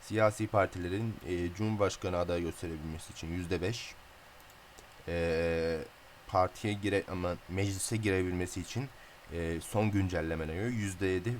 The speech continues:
oy alması gerekir. Hazineden yardım alabilmesi için de yüzde üç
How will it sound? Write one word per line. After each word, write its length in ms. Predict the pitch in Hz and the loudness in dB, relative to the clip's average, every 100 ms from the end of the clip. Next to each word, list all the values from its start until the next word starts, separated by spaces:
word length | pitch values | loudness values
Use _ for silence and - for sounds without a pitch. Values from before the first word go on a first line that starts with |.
| - | 4
oy 140 | 101 | 6
alması 360 | 85 85 82 113 | 6 4 -2 -2
gerekir. 400 | 104 90 82 - | -2 -4 -6 -4
Hazineden 600 | 95 98 101 90 87 87 | 0 0 0 0 0 0
yardım 320 | 87 85 85 | 2 2 2
alabilmesi 540 | 82 82 85 85 78 85 | -2 -2 -2 -4 -6 -8
için 200 | - 85 | -8 -4
de 40 | |
yüzde 300 | 107 101 90 | 0 0 0
üç 320 | 92 110 - | -2 -2 -6